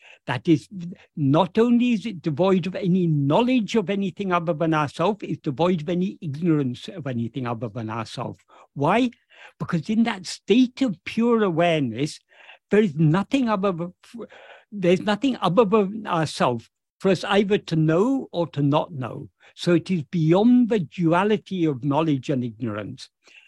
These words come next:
He also says that that which knows is not real awareness.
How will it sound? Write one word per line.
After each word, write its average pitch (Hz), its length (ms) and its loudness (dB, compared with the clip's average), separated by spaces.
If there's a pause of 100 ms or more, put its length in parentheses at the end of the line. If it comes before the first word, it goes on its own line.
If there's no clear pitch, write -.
(1200)
He 202 240 2
also 240 400 2
says 156 360 2
that 202 220 -4
that 214 200 0 (100)
which 208 300 -6
knows 180 800 4
is 147 200 0
not 175 360 2
real 156 360 4
awareness. 117 760 -4